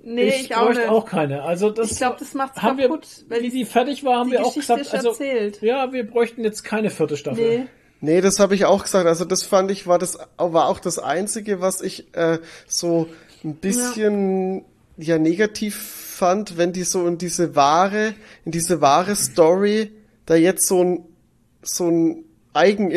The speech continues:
Speaker 3: eigeninterpretierten
Speaker 2: Mhm.
Speaker 3: Dings
Speaker 1: Ja,
Speaker 3: reinbauen, weil
Speaker 1: das
Speaker 3: ich glaub
Speaker 1: geht
Speaker 3: nicht,
Speaker 1: eigentlich
Speaker 3: dass
Speaker 1: fast
Speaker 3: der in
Speaker 1: nie
Speaker 3: echt,
Speaker 1: gut aus, sowas.
Speaker 3: dass das in echt so gelaufen ist dann.
Speaker 2: Ja.
Speaker 1: Na. Nee, aber weißt du, wenn eine Story erzählt ist, ist sie erzählt.
Speaker 2: Ja.
Speaker 1: Und
Speaker 3: Genau,
Speaker 1: alles,
Speaker 3: und
Speaker 1: was
Speaker 3: da muss
Speaker 1: danach
Speaker 3: man einen
Speaker 1: noch
Speaker 3: Cut
Speaker 1: kommt,
Speaker 3: machen.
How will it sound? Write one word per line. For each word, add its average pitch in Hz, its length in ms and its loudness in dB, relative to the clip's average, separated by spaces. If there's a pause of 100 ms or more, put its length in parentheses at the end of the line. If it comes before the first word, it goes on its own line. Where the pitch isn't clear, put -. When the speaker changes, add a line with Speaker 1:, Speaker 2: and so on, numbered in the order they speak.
(120)
Speaker 3:
eigeninterpretierten 160 1400 0
Speaker 2:
Mhm. 147 40 -2
Speaker 3:
Dings 160 400 2
Speaker 1:
Ja, 139 100 2
Speaker 3:
reinbauen, 139 480 2
weil 143 80 2
Speaker 1:
das 151 60 0
Speaker 3:
ich - 60 -14
glaub 170 160 6
Speaker 1:
geht - 120 2
Speaker 3:
nicht, - 40 0 (100)
Speaker 1:
eigentlich - 60 -10
Speaker 3:
dass 185 160 2
Speaker 1:
fast 233 100 2
Speaker 3:
der 170 100 6
in 165 60 4
Speaker 1:
nie - 60 2
Speaker 3:
echt, 202 180 0
Speaker 1:
gut 208 120 -4
aus, 214 200 -2 (400)
sowas. 208 280 -8 (340)
Speaker 3:
dass - 180 -4
das 175 180 -4
in 170 100 0
echt 175 220 -2
so 180 120 -2
gelaufen 160 500 4
ist 139 240 -6
dann. 131 320 -4
Speaker 2:
Ja. 123 380 -10 (100)
Speaker 1:
Na. 185 560 -14 (380)
Nee, 254 220 0
aber 240 220 -4
weißt 269 240 0
du, 262 100 -6
wenn 254 120 -2
eine 254 100 -4
Story 254 380 -2
erzählt 233 460 -2
ist, 262 160 -14
ist - 200 -12
sie 247 60 -2
erzählt. 208 640 -6
Speaker 2:
Ja. 196 100 0
Speaker 1:
Und 190 100 -14
Speaker 3:
Genau, 180 260 4
Speaker 1:
alles, - 240 2
Speaker 3:
und 269 80 2
Speaker 1:
was 269 60 2
Speaker 3:
da 180 160 6
muss 240 140 4
Speaker 1:
danach 240 100 2
Speaker 3:
man - 40 4
einen 208 80 2
Speaker 1:
noch 285 80 0
Speaker 3:
Cut 214 160 2
Speaker 1:
kommt, 254 300 4
Speaker 3:
machen. 135 120 -8